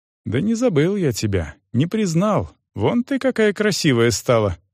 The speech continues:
Говорят, мужики по тебе сохнут». «Этот, что ли?» Брунхильда взглянула на Сыча. «Да ничто, пусть сохнет. Может, хоть мыться научится». Сыч смотрел на девушку печально.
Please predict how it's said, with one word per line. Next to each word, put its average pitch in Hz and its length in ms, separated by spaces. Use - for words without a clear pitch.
Говорят, 151 540
мужики 262 520
по 220 160
тебе 147 320
сохнут». 98 580
«Этот, 330 400
что - 340
ли?» 131 240
Брунхильда 127 600
взглянула 120 640
на 113 120
Сыча. 92 460
«Да 339 180
ничто, 202 540
пусть 330 240
сохнет. - 560
Может, 214 320
хоть - 300
мыться 202 440
научится». 156 640
Сыч - 440
смотрел 127 560
на 117 200
девушку 98 440
печально. 80 640